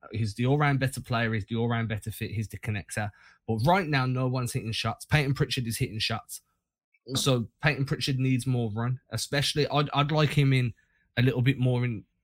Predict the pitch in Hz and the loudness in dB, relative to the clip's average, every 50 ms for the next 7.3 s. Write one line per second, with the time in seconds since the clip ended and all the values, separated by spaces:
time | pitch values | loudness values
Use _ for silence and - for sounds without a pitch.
0 | - - _ _ - 120 123 127 131 135 139 139 139 139 135 135 127 135 131 131 | -20 -20 _ _ -2 0 0 2 2 2 2 2 4 4 2 2 2 0 0 0
1 | 131 131 131 120 110 107 117 117 127 135 135 127 127 - - 147 - - 180 170 | 0 0 -2 -2 -2 -2 0 0 0 0 0 -2 -4 -4 -6 -6 -4 -2 0 2
2 | 156 135 131 135 135 139 - 117 135 135 143 143 127 127 - - - - - 120 | 2 2 2 2 0 -2 -2 -2 0 0 0 0 -2 -4 -4 -6 -6 -4 -2 0
3 | 120 120 - - - 123 123 120 110 117 120 127 127 127 123 - - - - - | 0 0 0 0 0 0 0 0 0 0 0 0 -2 -4 -4 -6 -6 -6 -2 0
4 | 120 117 113 113 123 - _ _ _ _ _ _ _ _ - 127 127 139 143 147 | 2 2 2 0 -2 -6 _ _ _ _ _ _ _ _ 0 2 4 4 4 2
5 | 151 151 160 151 156 160 147 139 143 135 131 131 143 139 127 123 131 131 131 123 | 2 2 2 2 2 2 2 2 0 -2 0 0 0 0 2 2 2 2 2 0
6 | 127 120 120 117 117 110 - _ _ 113 120 123 123 120 - 123 117 113 110 110 | 0 0 0 0 0 -2 -4 _ _ 0 2 2 2 2 2 0 0 0 0 0
7 | 101 104 104 104 110 120 | -2 -2 -2 -2 -2 -4